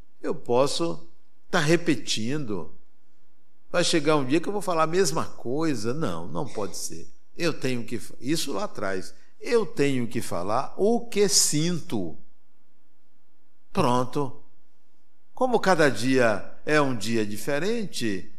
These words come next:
porque o agora sempre muda, então vamos lá. Vamos lá.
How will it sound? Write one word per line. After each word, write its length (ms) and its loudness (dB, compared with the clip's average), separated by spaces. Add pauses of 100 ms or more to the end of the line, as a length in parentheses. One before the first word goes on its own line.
(340)
porque 320 2
o 160 6
agora 460 4
sempre 420 -2
muda, 580 0 (240)
então 600 0 (160)
vamos 240 4
lá. 500 2 (1300)
Vamos 320 0
lá. 460 2